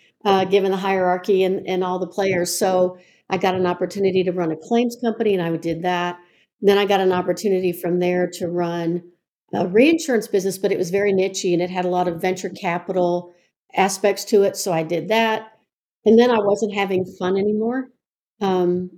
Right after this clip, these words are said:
this is part of my journey that I always tell, and, and, and people relate to it probably as much as anything. I was burned out, I wasn't having fun, and I decided to just take a break.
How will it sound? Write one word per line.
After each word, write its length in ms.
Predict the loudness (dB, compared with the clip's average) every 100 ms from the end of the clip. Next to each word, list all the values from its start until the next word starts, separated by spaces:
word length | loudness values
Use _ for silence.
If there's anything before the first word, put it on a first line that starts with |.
| _ 0
this 200 | 0 0
is 160 | -6 -2
part 140 | 0
of 60 | 2
my 140 | 2
journey 380 | 0 0 2 2
that 220 | 0 -2 -4
I 100 | -6
always 360 | -4 -6 -6
tell, 320 | -10 -8 -6
and, 180 | -6 -6 -4
and, 260 | -4 -4 -4
and 180 | -6 -4
people 340 | -6 -4 -2
relate 380 | -2 -2 -4 -6
to 140 | -8
it 160 | -8 -8
probably 260 | -6 -2
as 120 | -2 -4
much 200 | -6 -6
as 140 | -6
anything. 500 | -4 -4 -6 -6 -8 _ _ _ _ _ _ 2
I 100 | 4
was 180 | 2
burned 280 | 0 0 0
out, 300 | 0 -2 -4
I 40 | -2
wasn't 320 | -2 -2 -4
having 220 | -4 -6
fun, 520 | -8 -8 -6 -6 -6 -8
and 160 | -6 -4
I 100 | -6
decided 500 | -8 -8 -6 -6 -8
to 100 | -14 _ _ _ _
just 240 | -10 -10 -12 _ _
take 200 | -4 -4
a 40 | -6
break. 420 | -8 -8 -12